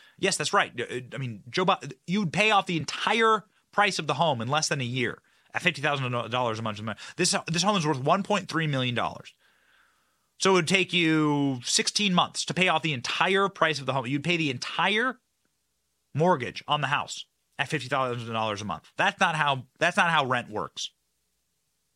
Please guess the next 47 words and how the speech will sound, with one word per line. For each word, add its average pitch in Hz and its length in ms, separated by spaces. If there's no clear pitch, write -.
Who 320 120
actually 311 240
owns 208 220
the 185 80
house? - 500
This 226 120
is 285 60
just 320 120
the 233 60
beginning 202 220
of 165 60
one 156 100
of 156 60
the 147 100
greatest 175 360
political 180 260
money, 160 420
money 147 280
laundering 170 360
scams 143 600
of 143 100
all 147 200
time, 147 500
Donald 165 260
Trump 185 200
asks. 202 320
However, 226 400
I 180 40
don't 233 220
know 196 420
whether 180 320
or 190 100
not 165 300
the 135 180
rigged 185 260
and 180 100
corrupt 185 240
fake 156 160
news 220 220
media 160 400
will 139 120
actually 123 260
report 247 280
on 175 60
it. 117 80
Probably 165 240
not. 95 240